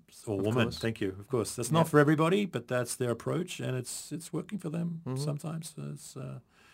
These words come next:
Speaker 2: Yeah.
Speaker 1: you know, um, what you lose in that is that strategic relationship and, uh, you know, the senior management involvement. So,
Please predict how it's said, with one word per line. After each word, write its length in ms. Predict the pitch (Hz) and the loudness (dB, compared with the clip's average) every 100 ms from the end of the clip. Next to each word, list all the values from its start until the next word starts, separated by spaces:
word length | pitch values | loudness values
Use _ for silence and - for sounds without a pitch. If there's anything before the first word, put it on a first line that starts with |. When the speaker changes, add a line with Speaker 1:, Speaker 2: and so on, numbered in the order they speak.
| - | -12
Speaker 2:
Yeah. 180 | 127 127 135 | -6 -4 2
Speaker 1:
you 80 | |
know, 260 | 139 135 135 | 4 4 2
um, 600 | 123 123 123 120 120 117 - - - | 2 4 6 4 2 -2 -10 -16 -8
what 200 | 120 135 | -6 -2
you 60 | |
lose 240 | 131 143 139 | 6 8 8
in 100 | 135 | 4
that 160 | 135 | 2
is 120 | 139 120 | 2 2
that 160 | 123 | 0
strategic 580 | - 123 - 135 127 123 | 0 -6 -2 -2 -2 -2
relationship 600 | 117 123 - 127 101 98 113 | 0 0 -2 -6 -6 -10 -8
and, 260 | 107 101 | -6 -4
uh, 260 | 104 101 101 - - - - - | -2 -2 -4 -10 -20 -20 -20 -6
you 100 | 120 | 0
know, 120 | 107 | 0
the 80 | 98 | 0
senior 300 | - 117 101 | 0 0 0
management 540 | 98 104 104 107 101 - | -2 -2 -4 -6 -6 -8
involvement. 680 | 98 95 101 107 101 - - | -12 -6 -6 -4 -6 -8 -10
So, 680 | - 110 104 101 101 98 | -4 0 2 2 0 -4